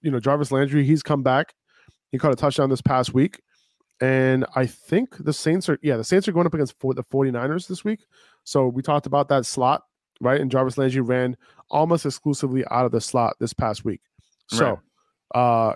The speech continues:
Speaker 1: you know, he has a little bit of, uh, you know, he comes into play a little bit now, especially, you know, now that he's back. He caught the touchdown last week. And, uh, you know, he's gonna have the best matchup among all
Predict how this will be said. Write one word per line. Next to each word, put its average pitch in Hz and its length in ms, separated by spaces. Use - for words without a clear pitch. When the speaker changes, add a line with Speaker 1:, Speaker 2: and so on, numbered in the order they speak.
Speaker 1:
you 156 120
know, 127 120
he 113 160
has 135 180
a - 20
little 123 140
bit 117 260
of, 113 300
uh, 104 180
you 143 80
know, 120 60
he 131 80
comes 147 240
into 123 180
play 107 240
a 98 60
little 107 160
bit - 140
now, 107 180
especially, 135 420
you 151 60
know, 131 80
now 123 160
that 117 80
he's 107 220
back. 170 320
He 160 80
caught 120 140
the 107 40
touchdown 165 380
last 147 240
week. 139 220
And, 131 320
uh, 120 260
you 139 80
know, 107 120
he's 131 180
gonna 135 140
have 127 120
the 120 60
best 120 240
matchup 117 360
among 120 260
all 117 380